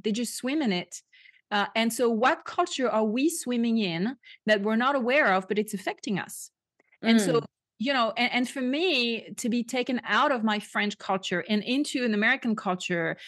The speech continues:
Speaker 1: you know, British culture, a North African, Middle Eastern culture, like, it's taught me a lot about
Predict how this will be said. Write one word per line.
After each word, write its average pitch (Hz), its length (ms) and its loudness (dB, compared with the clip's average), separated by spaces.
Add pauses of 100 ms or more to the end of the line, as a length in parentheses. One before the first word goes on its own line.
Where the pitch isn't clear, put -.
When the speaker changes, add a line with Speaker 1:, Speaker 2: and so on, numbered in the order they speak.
(140)
Speaker 1:
you 208 100 -2
know, 196 120 2
British 262 360 0
culture, 180 600 -2
a 202 120 0
North 240 260 0
African, 247 460 0
Middle 226 180 0
Eastern 233 360 -2
culture, 180 420 -4 (280)
like, 220 180 0
it's 240 160 -4
taught 269 340 -2
me 247 520 0
a 233 60 0
lot 254 300 2
about 214 320 0